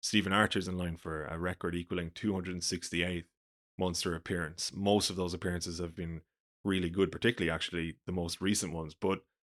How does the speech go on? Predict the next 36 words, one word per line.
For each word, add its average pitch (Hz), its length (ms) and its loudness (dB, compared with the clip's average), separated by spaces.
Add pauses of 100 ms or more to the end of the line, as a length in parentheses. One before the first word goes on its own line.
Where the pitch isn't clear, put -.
(220)
last 98 320 6
week 98 200 2
was 98 100 -2
probably 101 360 4
his 92 120 0
worst 98 280 2
ever 107 120 4
game. 123 280 4 (100)
<laughs> - 100 -14
It - 140 4
was - 180 2 (380)
comically 123 380 10
bad. 104 300 12
So 104 120 12
I 104 40 12
think 110 140 8
he'll 117 140 12
have 104 140 12
a, 92 220 6 (280)
a 95 100 6
real 104 260 10
bit 98 180 8
between 98 260 2
his 87 140 2
teeth 101 240 4
to 87 240 2
put - 360 0
that 92 220 2
right 92 340 2 (460)
this 104 160 4
weekend 92 300 2
against 87 260 0
the - 60 -6
Stormers. 87 420 0
And, 104 420 4
um, 104 440 8